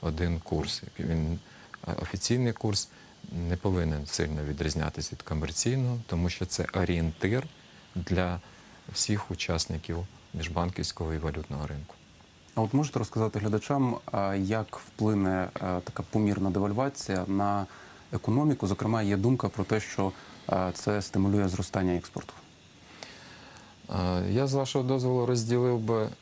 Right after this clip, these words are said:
Speaker 1: на три категорії, е, е, інтересантів чи стейкхолдерів цього питання. Да, це, на-, мабуть, можемо говорити про бізнес,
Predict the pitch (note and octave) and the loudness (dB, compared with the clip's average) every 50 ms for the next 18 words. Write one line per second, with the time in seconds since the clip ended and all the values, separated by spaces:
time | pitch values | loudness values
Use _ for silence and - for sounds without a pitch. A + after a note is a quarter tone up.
0 | - - G2+ G#2+ G#2+ G#2+ G2+ F#2+ - - A2+ G#2+ - G#2+ F#2 - F#2+ F2 E2 F2 | -4 0 0 2 2 2 0 0 2 0 0 2 0 -2 0 0 0 2 2 2
1 | E2 D#2+ D#2 D#2 D2+ D2 D2 D2 - - - - - - F2 F2 E2+ D#2+ D#2+ D2+ | 2 2 2 2 2 2 0 -2 -4 -8 -10 -10 -8 -6 -6 -4 -4 -4 -4 -4
2 | D2+ D#2+ E2 - - - - - - - - - - E2 D#2 D#2+ E2+ E2+ - - | -4 -4 -6 -8 -10 -14 -20 -20 -14 -12 -8 -6 -4 -4 -4 -2 -2 -4 -4 -4
3 | - - G2 F#2 - G2+ F#2 F2+ - - G#2+ A2 A2+ G2+ - F2+ E2+ - - F2+ | -2 0 0 2 2 0 0 0 0 0 0 0 0 0 -2 -2 -2 0 0 0
4 | - - - F#2 E2 - - - G#2 G2 F#2+ F2+ E2+ E2 D#2+ - - E2+ D#2+ E2+ | -2 0 -2 -2 -4 0 0 2 2 2 2 0 0 -2 -4 -2 -2 -2 -2 -2
5 | E2 - F2+ - - E2 D#2 D2+ D2+ D2 D#2 D#2+ F2 F2 F2 - - F2+ E2 D#2+ | -2 -4 -4 -2 -2 -2 -2 -2 -2 -4 -4 -2 -2 -2 -2 -4 -4 -4 -2 -2
6 | E2 E2 D#2+ E2 E2 D#2+ D#2+ - - E2 E2 E2+ D#2+ D#2 F2 E2 - - - - | -2 -4 -2 -2 -2 -2 -4 -4 -4 -2 -2 -2 -2 -2 -2 -4 -4 -8 -12 -14
7 | - - - - - F#2 F2+ F2 E2 F2+ E2+ D#2+ E2+ F2 - - - F2+ F2 - | -18 -20 -20 -8 -4 0 0 0 0 0 0 2 0 0 0 -2 -4 -6 -4 -2
8 | F2+ F2 D#2+ E2 G2 C3 E3 F3+ - F#3+ F3+ F3+ F3+ - - | -2 0 0 2 2 2 2 2 2 2 2 2 0 -4 -8